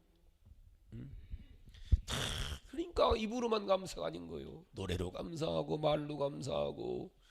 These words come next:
지갑에 돈 넣어드리고. 할렐루야. 아멘, 아멘. 제가 지난주 우리 어머니 데리고 막 뭔가 불안하길 다 열었어요.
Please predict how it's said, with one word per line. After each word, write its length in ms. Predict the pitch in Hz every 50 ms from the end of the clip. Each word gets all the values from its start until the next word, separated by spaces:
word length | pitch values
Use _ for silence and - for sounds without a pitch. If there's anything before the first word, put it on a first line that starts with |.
| - - - - - - -
지갑에 340 | - - 165 160 160 156 135
돈 200 | 139 147 147 151
넣어드리고. 580 | 151 156 151 143 147 143 147 143 147 160 165 - _ - _ _ _ _ _ - -
할렐루야. 640 | 180 175 160 165 160 156 160 156 156 151 147 143 - _ _ _ _ _ _ - - - _ _ _ -
아멘, 300 | 185 190 185 185 190 180
아멘. 320 | 185 185 185 202 220 220 - - - - _ - - _ _ - - - - - - - - _
제가 260 | - - 196 185 185 -
지난주 320 | - 185 190 190 175 170 156 165
우리 100 | 165 180
어머니 220 | 175 170 165 160
데리고 220 | 151 160 - -
막 120 | - - - - - - - - - - -
뭔가 400 | 165 156 156 185 185 180 180 135
불안하길 540 | - - 170 180 180 170 160 151 143 - -
다 80 | - - - - - - - 202 - 101 98 95 95 92 95 90 85 -
열었어요. 460 | - 90 90 - - - 87 -